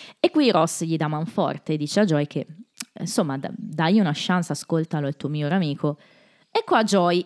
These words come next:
fa un discorso, e qui iniziamo a parlare de-, della reazione di Joy, no?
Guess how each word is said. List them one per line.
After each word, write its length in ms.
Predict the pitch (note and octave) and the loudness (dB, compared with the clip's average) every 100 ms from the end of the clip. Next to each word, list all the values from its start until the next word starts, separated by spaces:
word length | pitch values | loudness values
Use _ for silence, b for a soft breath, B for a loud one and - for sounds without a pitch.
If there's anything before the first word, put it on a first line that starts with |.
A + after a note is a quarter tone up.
| - | -4
fa 180 | - F#3 | -2 -2
un 140 | F3 | 0
discorso, 580 | E3 - - C#3 - - | -2 -4 -6 -6 -6 -2
e 100 | F4 | -2
qui 220 | - G#3+ - | 2 0 2
iniziamo 420 | G#3+ G#3+ - B3+ | 2 2 4 2
a 20 | - | 4
parlare 400 | G#3 E3+ E3 E3+ | 2 2 2 0
de-, 140 | D#3+ | -4
della 320 | G2+ F3+ E3+ E3+ | -4 0 2 2
reazione 380 | D#3 - D#3+ D#3+ | -2 -4 -2 -2
di 100 | D3+ | -2
Joy, 320 | D3 B2+ C3 | -4 -4 -2
no? 260 | F3+ A#3+ | -2 -2